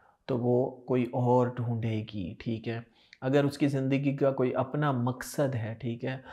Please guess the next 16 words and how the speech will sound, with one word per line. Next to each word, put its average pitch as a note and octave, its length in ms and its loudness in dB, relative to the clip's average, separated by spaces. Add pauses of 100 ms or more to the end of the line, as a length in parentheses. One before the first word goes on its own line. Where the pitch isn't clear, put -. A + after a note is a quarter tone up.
(200)
वो B2+ 80 -2
कॉलेज B2+ 420 2
में B2+ 120 0
पढ़ती A#2 380 -2
है A#2 300 -4 (280)
या B2+ 160 0
उसको C3+ 460 0
कुछ, C3 380 -2
अ, A#2+ 280 4
काम B2+ 400 4
करना B2 300 0
अच्छा A#2+ 260 -4
लगता A2+ 360 -4
है B2 240 -2
या C3+ 100 2
कुछ - 420 -2